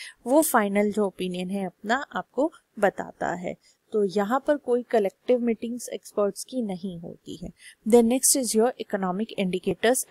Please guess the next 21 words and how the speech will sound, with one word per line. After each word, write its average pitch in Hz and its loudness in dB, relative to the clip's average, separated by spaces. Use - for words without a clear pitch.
analysis 175 -6
method। - -10
इस - -4
मेथड 196 0
में 208 -6
जो 262 0
फोरकास्टिंग 233 -2
है, 262 -2
वो 285 -8
बेस्ड 214 0
होती 233 -6
है 262 -4
सर्टेन - -2
इंडिकेटर्स 208 -2
पर 262 0
जो 254 -4
बिजनेस 202 -4
को 262 -2
इफेक्ट - -4
करते 180 -6
हैं। 160 -10